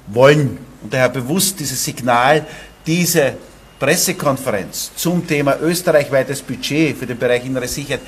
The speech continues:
nicht in Wien abzuhalten, sondern bewusst in einem Bundesland, nämlich heute hier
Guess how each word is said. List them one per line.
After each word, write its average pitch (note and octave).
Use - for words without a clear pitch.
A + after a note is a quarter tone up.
nicht E3+
in A#2
Wien E3+
abzuhalten, C3+
sondern A#2+
bewusst B2+
in A#2+
einem G#2+
Bundesland, C3
nämlich A2
heute A2
hier A2